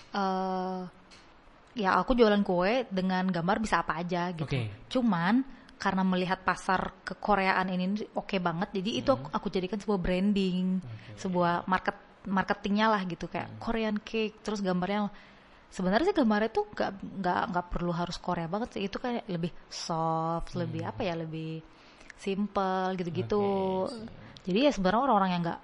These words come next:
Speaker 1: suka Korea juga jadinya suka, karena kuenya nggak terlalu lebay gitu, nggak banyak-banyak hiasan or something lah.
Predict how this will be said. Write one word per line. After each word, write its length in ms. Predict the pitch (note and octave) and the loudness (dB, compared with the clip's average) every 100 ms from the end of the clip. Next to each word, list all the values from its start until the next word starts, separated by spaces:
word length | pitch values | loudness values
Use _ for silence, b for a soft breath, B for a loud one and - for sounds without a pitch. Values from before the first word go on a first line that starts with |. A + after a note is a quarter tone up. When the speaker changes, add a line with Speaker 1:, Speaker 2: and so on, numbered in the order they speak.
| - | -10
Speaker 1:
suka 220 | - F#3 F3 | -4 -2 0
Korea 300 | F3 E3+ C4 | -2 -4 -4
juga 280 | C4 E3+ E3 - - | -4 -4 -6 -10 -10
jadinya 260 | F#3 F#3 B3+ | -2 0 2
suka, 500 | C#4 C4+ - A3 - | 2 0 2 2 2
karena 260 | - F#3 A3 - | -2 -2 -2 -2
kuenya 340 | G3+ E3+ A3+ | -2 0 2
nggak 180 | A#3+ F3 | 0 -2
terlalu 300 | E3+ E3 E3 | -4 -4 -2
lebay 460 | E3+ E3+ D#3+ D#3 D3+ | -2 0 -2 -2 -6
gitu, 420 | D3+ D#3 - F#3 | -8 -10 -6 -4
nggak 160 | F3+ E3+ | -4 -4
banyak-banyak 500 | D#3+ E3 E3 E3 E3 | -4 -4 -4 -6 -6
hiasan 420 | E3 D#3+ - E3+ F3+ | -6 -8 -8 -6 -4
or 120 | E3+ | -6
something 440 | - - - G#3 | -6 -8 -8 -8
lah. 140 | F#3+ | -10